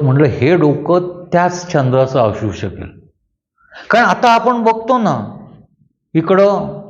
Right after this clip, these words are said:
चॅट, इकडं पंजाबी डिशेस, मध्ये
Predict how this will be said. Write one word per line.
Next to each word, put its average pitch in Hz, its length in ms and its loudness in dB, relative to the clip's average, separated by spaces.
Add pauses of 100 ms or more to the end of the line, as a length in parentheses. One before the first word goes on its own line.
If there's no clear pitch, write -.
(240)
चॅट, 147 220 4 (840)
इकडं 180 460 2 (220)
पंजाबी 190 420 2
डिशेस, 120 500 -2 (360)
मध्ये 175 640 2